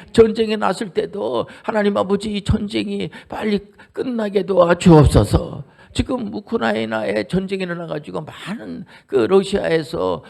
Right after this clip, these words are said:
우크라이나를 침략하지 않았습니까? 우리는 그건 할 수 있지 않습니까? 우리가 직접 거기 가가지고 그분들을 못 도와준다고 할지라도 우리는 예수님의 이름-, 이름으로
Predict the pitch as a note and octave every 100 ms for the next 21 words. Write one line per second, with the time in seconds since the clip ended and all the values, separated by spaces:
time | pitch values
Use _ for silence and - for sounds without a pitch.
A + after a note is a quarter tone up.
0 | - - E3 F#3 D#3 D3+ D3+ - - E2+
1 | C3 A#2 E3 C#3 - D2 - - - -
2 | A3+ D#4+ D#4+ - C4+ F4 C#4 B3 - -
3 | C4 B3+ - - - E3 E3+ D3 _ A3+
4 | B3+ - - C4+ B3 A#3+ B3 B3+ A3 A#3
5 | B3 B3+ G3+ - - A3+ A3+ A3 A3+ G3+
6 | G#3+ A#3 A3+ G#3 G#3 G#3 G#3 G#3 - G#3+
7 | G#3 F#3 - - A3 G3 B3 A3 A#3 A3+
8 | A3 G#3 G3 G3+ G#3 G#3 G3 F3+ E3+ F#3+
9 | G3